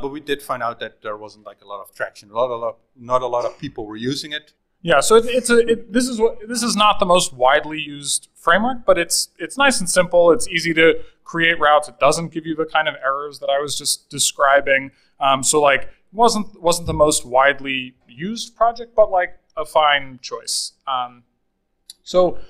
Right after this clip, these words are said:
Speaker 2: that was the initial way that our A P I was coded. Um, and as a result, we had a kind of layered model. So with Routerify, it gives you a bunch of utilities for parsing the details out of the H T T P request,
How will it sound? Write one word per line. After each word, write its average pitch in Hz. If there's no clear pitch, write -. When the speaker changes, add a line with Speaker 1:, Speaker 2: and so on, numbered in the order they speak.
Speaker 2:
that 220
was 254
the 190
initial 165
way 143
that 143
our 135
A 139
P 135
I 123
was 120
coded. 233
Um, 147
and 185
as 208
a 202
result, 196
we 170
had 160
a 147
kind 151
of 139
layered 143
model. 123
So -
with 139
Routerify, 175
it 180
gives 220
you 233
a 180
bunch 165
of 139
utilities 151
for 143
parsing 151
the 135
details 143
out 131
of 127
the 123
H 123
T 135
T -
P 196
request, 233